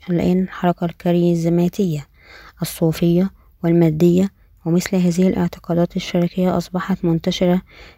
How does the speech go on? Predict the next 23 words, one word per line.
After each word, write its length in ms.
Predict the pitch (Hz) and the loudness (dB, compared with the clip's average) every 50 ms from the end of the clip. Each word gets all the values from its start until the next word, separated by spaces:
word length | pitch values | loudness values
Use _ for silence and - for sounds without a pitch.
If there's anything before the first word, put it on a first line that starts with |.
| - - | -20 -6
في 100 | - 180 | -2 0
الجامعات 500 | 175 170 170 165 170 165 170 180 - - | 2 2 2 2 2 2 2 2 0 0
المسيحية. 720 | 180 175 170 165 - 185 175 - 202 196 175 156 156 151 _ _ _ - - - - _ - | 0 0 0 0 -2 -4 -4 0 0 0 0 0 -2 -4 _ _ _ -20 -20 -20 -20 _ -4
هؤلاء 320 | - 165 165 165 175 185 | 0 2 4 4 6 6
المسيحيين 680 | 180 180 175 175 - - 175 - - 180 180 180 185 185 | 4 4 2 2 0 -2 -4 -4 -2 0 2 2 2 2
لربما 400 | 180 180 170 165 - 175 185 180 | 2 0 0 -2 -2 -2 0 0
يكتشفون 720 | 175 175 - - - - 180 160 - 180 175 180 170 170 | 0 -2 -2 -6 -10 -8 -8 -6 -4 -2 0 0 0 0
بعض 240 | 175 180 175 170 180 | 0 0 0 2 2
الراحة 400 | 170 170 170 175 175 - - 175 | 2 2 2 0 0 0 0 0
والرضا 420 | 165 165 165 175 175 180 190 190 - - - - - - - - _ - - | 0 2 2 2 2 2 0 0 -2 -8 -18 -20 -20 -20 -20 -20 _ -2 2
لرأيهم 640 | 175 170 175 175 208 185 190 190 175 180 160 147 147 - - - - - - - 170 | 4 4 4 4 4 4 4 4 2 0 -2 -4 -6 -12 -18 -20 -20 -20 -10 -4 0
عندما 360 | 165 165 165 170 170 170 175 | 2 4 4 4 6 6 6
هم 80 | 175 180 | 6 4
يدخلوا 480 | 180 175 - - - 185 185 185 185 | 4 2 0 -2 0 2 2 4 4
مثل 260 | 185 185 180 - - | 4 2 2 0 0
هذه 320 | 180 175 175 175 170 175 180 | 0 2 2 2 2 0 0
الجامعات 480 | 170 175 180 170 170 170 180 - - | 2 2 2 2 2 2 0 -2 -2
الدينية، 520 | 190 170 165 170 170 170 170 175 175 185 202 - - - - - - - - _ _ - | -4 0 2 4 4 6 6 4 4 2 0 -2 -8 -18 -20 -20 -20 -20 -20 _ _ -2
ولكن 300 | 170 165 175 - 185 175 | 0 0 0 0 0 0
عندما 360 | 175 175 175 175 180 185 180 | 2 2 2 2 4 4 4
يرجعون 520 | 180 180 170 170 170 165 170 185 185 185 185 | 4 2 2 2 2 2 2 2 2 2 2
لبيوتهم 640 | 180 175 175 170 170 165 - - 185 180 190 185 | 2 2 2 2 2 0 0 -2 -2 0 0 2
ومجتمعاتهم 920 | 180 175 175 165 - - 165 160 160 160 160 160 - - 185 190 190 196 | 2 2 0 0 -2 -4 -2 0 0 0 0 -2 -2 0 0 2 0 0